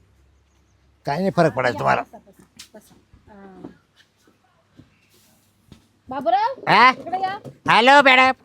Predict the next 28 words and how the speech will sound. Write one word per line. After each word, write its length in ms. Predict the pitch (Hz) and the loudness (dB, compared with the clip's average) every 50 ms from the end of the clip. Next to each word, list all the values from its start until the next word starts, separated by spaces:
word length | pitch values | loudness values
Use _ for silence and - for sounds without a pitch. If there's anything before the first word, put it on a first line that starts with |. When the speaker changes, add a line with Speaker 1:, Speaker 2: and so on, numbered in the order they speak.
| - - - _ _ _ _ _ _ - - _ _ - | -20 -20 -20 _ _ _ _ _ _ -20 -20 _ _ -4
Speaker 1:
हाय, 160 | 139 151 156 | -2 0 0
हाय, 220 | 135 120 117 107 101 | 0 0 -2 -4 -6
हाय, 140 | 98 104 | -10 -14
हाय. 100 | 101 92 - - - - - _ _ _ _ _ - - - - _ - - - - - - - - - - - - - - - - - - - | -16 -20 -20 -20 -20 -20 -20 _ _ _ _ _ -20 -20 -20 -20 _ -20 -20 -16 -16 -14 -16 -16 -20 -20 -20 -20 -20 -20 -20 -20 -20 -20 -20 -20
का 60 | 147 | -14
बाबा? 260 | 135 - - - 131 123 - _ _ _ _ _ _ _ _ _ - - - - - - - - - - - - - - - - - - - - - - - - - | -14 -12 -14 -14 -16 -20 -20 _ _ _ _ _ _ _ _ _ -20 -18 -16 -18 -18 -20 -20 -18 -18 -18 -16 -18 -18 -18 -12 -10 -8 -6 -6 -4 -4 -4 -6 -6 -10
Speaker 2:
पाणी 200 | - 247 254 277 | -14 -16 -14 -14
कोण 220 | - - 339 349 349 | -14 -14 -14 -16 -14
प्यालं 260 | - 349 294 277 277 | -14 -14 -14 -12 -14
होतं 180 | 269 - - 233 | -14 -14 -16 -18
हे? 160 | 233 247 320 | -16 -18 -18
Speaker 1:
नाही, 560 | - - - - - - - - - 143 170 | -18 -20 -20 -20 -20 -20 -20 -18 -6 -2 -2
आपल्याला 320 | 156 143 - 170 196 247 | -2 0 0 -2 -2 0
सांगते. 220 | 247 285 247 160 139 120 117 - - _ _ _ _ _ _ - | 2 0 0 0 -4 -8 -8 -10 -12 _ _ _ _ _ _ -12
Speaker 2:
हा? 140 | 247 - 494 508 _ _ _ _ _ _ _ _ | -10 -8 -8 -10 _ _ _ _ _ _ _ _
Speaker 1:
मला 140 | - 135 143 | -2 -2 0
नाही 120 | 175 220 | 0 0
सांगते. 260 | 214 247 214 147 120 123 113 104 - _ _ _ - | 0 0 -2 -2 -4 -8 -10 -10 -14 _ _ _ -18
Speaker 2:
मला 240 | 220 233 247 269 | -14 -12 -10 -10
नाही 120 | 285 302 339 | -10 -12 -12
सांगते 280 | - 370 311 294 349 | -12 -12 -12 -12 -12
ना, 60 | 339 339 | -14 -14
मग 80 | 339 | -14
तुम्ही 200 | 370 330 311 320 | -12 -10 -2 2
Speaker 1:
तो 140 | 320 220 254 | 4 4 6
इटल्या 340 | 269 277 285 277 269 247 226 | 6 4 4 4 4 4 4
आलता, 200 | 233 247 214 233 | 4 2 2 0
इटल्या. 400 | 220 220 190 - 196 165 127 | 0 -2 -2 -2 -2 -2 -2